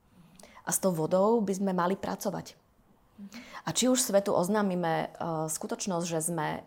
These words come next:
krajina, ktorá sa stará o vodné zdroje, ktorá ich zachováva, uchováva, pretože si uvedomuje, aká podstatná a dôležitá je voda pre život každého jedného z nás. Napríklad. To znamená rôznej forme. A to môžete pretaviť potom do... Čiže dajme vodu ako ten, ten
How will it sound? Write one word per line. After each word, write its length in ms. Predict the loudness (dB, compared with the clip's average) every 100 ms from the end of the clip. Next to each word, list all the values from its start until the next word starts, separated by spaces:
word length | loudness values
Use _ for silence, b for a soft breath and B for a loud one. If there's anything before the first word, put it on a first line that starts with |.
| -4
krajina, 320 | -2 -2 -2
ktorá 160 | -4
sa 160 | -4 0
stará 640 | 2 2 4 2 2 -2 -2
o 160 | -2 -2 B B B
vodné 320 | 0 2 2 0
zdroje, 320 | -2 -4 -6
ktorá 320 | -4 0 0 -2 B B B
ich 160 | 0 4
zachováva, 640 | 4 4 2 2 -2 -2 -2
uchováva, 480 | 0 2 2 2 0
pretože 400 | -4 -8 -6 -4
si 80 | 0
uvedomuje, 400 | 2 2 0 -4
aká 160 | -4
podstatná 560 | -6 -6 -6 -6 -6 -6
a 40 |
dôležitá 360 | -2 -4 -4 -6
je 80 | -2
voda 240 | 2 2
pre 160 | 0 -4
život 240 | -6 -6
každého 400 | -8 -8 -6 -4 -4
jedného 240 | -4 -6
z 80 | -8
nás. 220 | -8 -8 -10 -12 B B B
Napríklad. 480 | -6 -4 -6 -8 -14 -20 _ _
To 80 | -6
znamená 400 | -2 0 0 -2 -2
rôznej 480 | 2 4 2 2 -2
forme. 320 | -2 -4 -6 -10 -14
A 80 |
to 80 | -4
môžete 320 | -2 -2 -6
pretaviť 400 | -4 -2 -2 -2
potom 240 | -4 -4 0
do... 160 | 0 -2 B B B B -2
Čiže 240 | 2 2
dajme 400 | 0 4 6 8
vodu 240 | 8 8 6
ako 160 | 4
ten, 180 | 2 0 0 -4 -4
ten 160 | -4